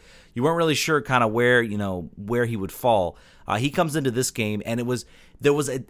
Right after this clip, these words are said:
there was almost also a change when D C was sort of making that run. They were scoring the goals. Chris, uh, Chris was very much a part of that, um, along with Hara. And you could see sort of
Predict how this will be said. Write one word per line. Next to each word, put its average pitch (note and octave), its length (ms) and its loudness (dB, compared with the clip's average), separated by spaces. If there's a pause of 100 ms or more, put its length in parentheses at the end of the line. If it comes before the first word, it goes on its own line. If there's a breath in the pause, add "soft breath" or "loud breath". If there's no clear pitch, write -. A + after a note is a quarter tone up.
there D3 140 0
was C#3+ 100 0
almost F3+ 380 0
also D3 300 -2
a A2+ 60 0
change A#2 400 -4
when G2+ 180 -8
D A2+ 180 -6
C B2 160 -6
was G#2+ 160 -6
sort G#2+ 160 -8
of F2+ 100 -12
making A2+ 380 -6
that G#2+ 200 -6
run. G2 280 -4
They F#2 80 -6
were F2+ 80 -6
scoring A2 400 -4
the G2+ 40 -6
goals. F#2 480 -4 (360 soft breath)
Chris, C#3+ 380 0
uh, G2+ 120 -4
Chris D#3+ 260 -2
was B2+ 120 -8
very B2+ 160 0
much B2 180 -2
a G#2 60 -8
part A2+ 320 -2
of E2+ 60 -8
that, - 320 -10
um, F#2 220 -4
along A2 300 0
with G2 120 -8
Hara. F2+ 280 -2
And F2 100 -8
you G#2 80 -8
could G#2 160 -8
see E3 280 -4
sort C3+ 320 -2
of A2+ 160 -2